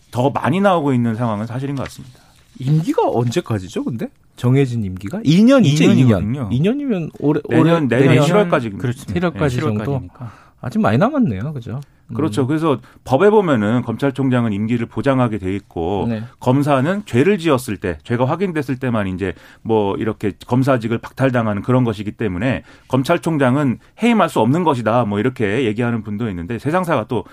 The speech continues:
Speaker 1: 그렇지 않은 거 아니겠습니까? 어쨌든
Speaker 2: 음.
Speaker 1: 자진 사퇴라는 것은 뭐 본인의 결심에 달린 거니까 그런 방법을 어떻게 만들 것이냐 뭐 이런 얘기가 여러 가지가 나오는 모양입니다.
Speaker 2: 에휴, 좀 피로감이 있긴 합니다.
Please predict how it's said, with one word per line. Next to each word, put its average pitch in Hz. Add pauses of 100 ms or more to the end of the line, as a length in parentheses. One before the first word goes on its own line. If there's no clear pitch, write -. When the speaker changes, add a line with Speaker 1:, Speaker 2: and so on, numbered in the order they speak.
(160)
Speaker 1:
그렇지 135
않은 123
거 156
아니겠습니까? 117 (180)
어쨌든 131
Speaker 2:
음. -
Speaker 1:
자진 131
사퇴라는 147
것은 90
뭐 82 (180)
본인의 156
결심에 110
달린 110
거니까 90 (220)
그런 160
방법을 143
어떻게 135
만들 104
것이냐 151
뭐 101
이런 151
얘기가 95
여러 131
가지가 143
나오는 117
모양입니다. 107 (440)
Speaker 2:
에휴, 127 (540)
좀 135
피로감이 170
있긴 139
합니다. 165